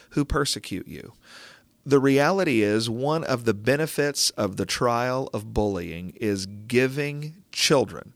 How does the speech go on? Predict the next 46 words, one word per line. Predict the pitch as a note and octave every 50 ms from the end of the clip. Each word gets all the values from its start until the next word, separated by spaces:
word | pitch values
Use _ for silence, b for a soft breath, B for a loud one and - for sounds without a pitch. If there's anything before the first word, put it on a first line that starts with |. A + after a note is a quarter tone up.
| _ _ _ _ _ _ _ _ -
our | - D3+ D#3 D3+
children, | C#3+ - - F#2 D#2+ - - - - - B2 - _ -
the | - A#2 A2+
children | - - - C3+ B2+ B2 C3+ C3+ C3+
we | C#3 C#3+
love, | D3 C#3+ F#2 E2+ D#2 D#2+ E2+ E2+ - B B B B B B
the | A2+ G#2+ G#2+
opportunity | G#2+ A2 B2 - C#3+ C3+ - B2 G#2+ G2+ G2+ G2+ G2
to | - - G2+
respond | G2 G2 F#2+ - - - - - - C3 B2 C3 C3 C#3 C#3 C#3 - -
to | - - A2
people | - - B2+ - - C3 B2
who | A#2 A2+
are | G#2+ G#2+
being | G2+ G#2+ A2+ A#2 B2+ -
unkind | - B2 B2 B2 - - B2+ B2 A#2+ A#2+
to | B2 A#2
them | A#2+ C3+ B2+ G2+ F2+ F2+ F#2+ G2 B B B B B B
with | A2+ G#2 A2 A2+ A2 G#2+ G#2+ - - - - -
love, | G2+ G2 F#2 E2 D2 - - - - - B B B B B B
with | B - A2 A#2 A2+ A2 G#2+ - - - - _ _ _ -
prayers. | - - F#2+ E2+ - - - - - - - B B B B B B B B
There | - B2+ C3+ D3 D3+ -
are | C#3 B2+
going | A#2+ A#2+ C3+ C#3+ D3 D3+ D3
to | C#3 D#3
be, | C#3+ C3 B2 G#2+ G#2 A2 C3 - -
as | G#2+ G#2+ G#2 G#2+
we | G#2 A#2+ B2
are | A#2+ A2+
the | A2+ A2 G#2+
authorities | G2+ - A#2 A2 G#2+ G#2+ G#2+ G#2+ G#2+
in | A2+ G#2
our | G#2 G#2
children's | G2+ - A2+ G#2 G#2 G#2 G2 G2 G#2+
life | G2 F#2+ G2 A2+ B2+ -
and | - F#2+
as | - -
we | G2+ G2
reach | F#2+ G2+ G#2 G#2 - A#2
out | G2+ G2+ - -
to | -
teachers | - - A#2 A2 G2+ - - A#2 A#2 A#2 A2 -
and | F2+ F2+
other | F2 G#2+ A2+ G#2
parents, | - - A#2 G2+ G2+ G#2+ A#2+ C#3 -